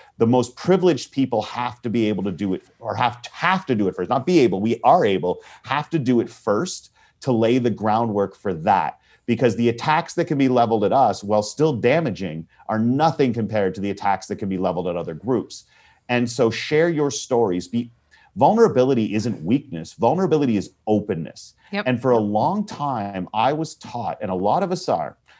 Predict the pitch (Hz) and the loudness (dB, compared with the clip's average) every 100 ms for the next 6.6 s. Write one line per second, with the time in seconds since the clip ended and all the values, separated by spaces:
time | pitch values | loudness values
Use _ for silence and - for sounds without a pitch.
0 | _ 120 120 113 104 110 143 202 196 151 | _ 0 2 2 0 2 2 0 0 0
1 | 127 - 87 - - _ _ _ _ _ | -2 -4 -10 -10 -20 _ _ _ _ _
2 | _ - 120 - - 190 151 117 110 87 | _ -4 -4 -2 -2 2 2 0 -6 0
3 | 131 180 170 165 139 135 127 123 117 110 | 0 0 -4 -2 0 0 -4 -2 0 0
4 | 107 113 107 101 - 160 131 143 139 80 | 0 2 4 4 4 2 4 2 2 -6
5 | - - _ _ - - 80 95 131 143 | -12 -20 _ _ -16 -10 -2 -2 0 -2
6 | 92 95 80 76 90 - | -2 -6 -6 -4 -6 -8